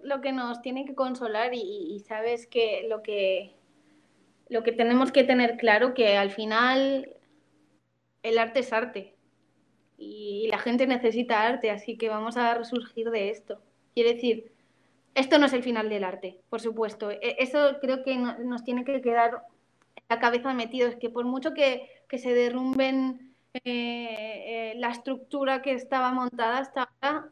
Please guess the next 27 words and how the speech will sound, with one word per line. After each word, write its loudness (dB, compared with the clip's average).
esto -8
no -4
es -10
el -10
final -4
del -2
arte, -4
ni -10
mucho -6
menos, -8
y, -12
y -18
saldremos -12
adelante 0
o-, -2
de 4
otros 4
modos, -2
pero, -6
pero 4
el -6
arte 0
volverá 0
a -4
resurgir -8
fuerte, -8
seguro. -4